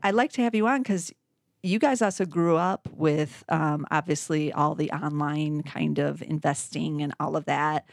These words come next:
And now there's even more apps and things where you can totally just be trading from your phone. So kinda wanted to get a idea about what's happening at the college scene now with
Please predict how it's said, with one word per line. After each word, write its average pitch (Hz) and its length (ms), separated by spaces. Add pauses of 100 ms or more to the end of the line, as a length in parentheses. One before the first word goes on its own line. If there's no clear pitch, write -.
(300)
And 170 220
now 202 220
there's 170 560
even 160 280
more 170 560
apps - 840
and 156 320
things 156 400
where 156 100
you 147 140
can 147 500
totally 156 720 (240)
just - 320
be 151 140
trading 160 400
from 147 180
your 143 100
phone. 190 440
So 226 340 (300)
kinda 392 240
wanted 339 160
to 254 80
get 233 180
a 190 440 (100)
idea 180 720 (340)
about 165 720 (120)
what's 175 220
happening 170 680
at 170 120
the - 60
college 165 420
scene 160 400
now 156 440
with 156 340